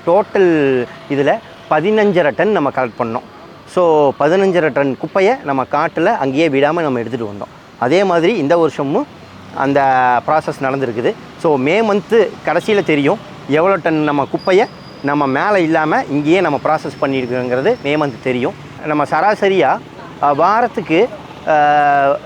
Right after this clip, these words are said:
நம்ம வந்து ஒரு இருபதாயிரத்துலேருந்து ஐம்பதாயிரம் பேர் நம்ம அங்க மேல பிரயாணம் பண்றாங்க, நம்ம சிவனை பார்க்கறதுக்கு, தரிசனம் பண்றதுக்கு. அப்ப பார்த்தீங்கன்னா, நம்ம மக்கள் போடுற குப்பை வாரத்துக்கு எப்படி பார்த்தாலும் அறநூறு கிலோ இல்லாம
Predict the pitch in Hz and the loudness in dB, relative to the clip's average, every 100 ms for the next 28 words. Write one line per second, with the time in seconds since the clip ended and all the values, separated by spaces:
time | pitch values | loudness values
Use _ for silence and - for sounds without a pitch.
0 | - 160 165 160 165 226 165 156 151 131 | -8 -4 0 0 2 2 4 4 4 0
1 | - 160 196 208 190 180 147 165 175 - | -2 0 2 4 4 2 0 -2 2 0
2 | 135 156 165 160 139 120 170 175 - - | 0 0 2 2 2 0 0 0 -2 -16
3 | - - - 139 151 139 131 127 120 120 | -20 -20 -6 -2 0 0 2 2 0 0
4 | 143 143 117 135 131 123 117 107 107 135 | 0 0 0 0 0 -2 -4 -4 -4 -2
5 | 226 139 123 113 107 101 98 156 139 123 | -2 -2 -2 -2 -4 -8 -8 -4 -2 -2
6 | 117 120 107 117 110 123 113 107 107 - | -2 -2 -6 -6 -6 -8 -8 -8 -8 -10
7 | - - - - 127 139 156 165 190 185 | -16 -20 -20 -8 -4 -2 0 0 0 -2
8 | 190 262 - - - 156 151 156 143 156 | -2 -4 -6 -20 -12 -4 -2 0 0 -2
9 | 240 214 170 151 135 135 - 226 127 127 | 0 0 2 -2 -2 -6 -4 -4 0 0
10 | 170 226 202 196 - 262 - - 127 151 | 2 0 -2 -4 -6 -10 -12 -14 -6 -4
11 | - - 233 180 170 175 160 226 - - | -4 -2 0 0 0 2 0 0 -6 -20
12 | - 131 165 196 160 131 156 196 - - | -4 -2 0 0 0 0 0 0 -2 -8
13 | 131 127 135 | -2 -2 -2